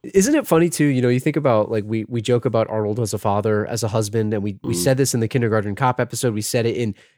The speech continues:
Speaker 1: in the Jingle All the Way episode. Go way back in the time machine of the last row podcast dot com. Go check out those old episodes.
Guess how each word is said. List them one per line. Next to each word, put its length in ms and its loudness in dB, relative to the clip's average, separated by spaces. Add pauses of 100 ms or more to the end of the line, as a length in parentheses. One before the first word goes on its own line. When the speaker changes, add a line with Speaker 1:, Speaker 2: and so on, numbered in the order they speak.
Speaker 1:
in 140 2
the 80 0
Jingle 320 4
All 100 4
the 80 2
Way 180 4
episode. 440 0
Go 100 0
way 280 2
back 220 0
in 60 0
the 80 -2
time 240 0
machine 240 -4
of 100 -6
the 60 -6
last 240 -2
row 80 -2
podcast 440 -4
dot 100 -6
com. 240 -2
Go 120 -2
check 220 -2
out 80 -2
those 180 -4
old 140 -2
episodes. 500 -2